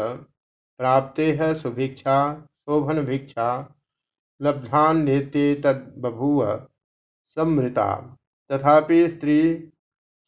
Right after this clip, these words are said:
स्वाभाव्यादनवज्ञाय तान् कुल्माषान् पत्युर्हस्तात् प्रतिगृह्य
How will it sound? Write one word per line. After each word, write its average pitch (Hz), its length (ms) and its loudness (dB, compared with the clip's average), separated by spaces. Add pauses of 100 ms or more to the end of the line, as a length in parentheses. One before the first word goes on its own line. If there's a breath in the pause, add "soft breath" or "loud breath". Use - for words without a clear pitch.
स्वाभाव्यादनवज्ञाय 135 2250 2
तान् 143 640 -2 (1000)
कुल्माषान् 147 1000 2
पत्युर्हस्तात् 131 1300 0
प्रतिगृह्य 127 760 -4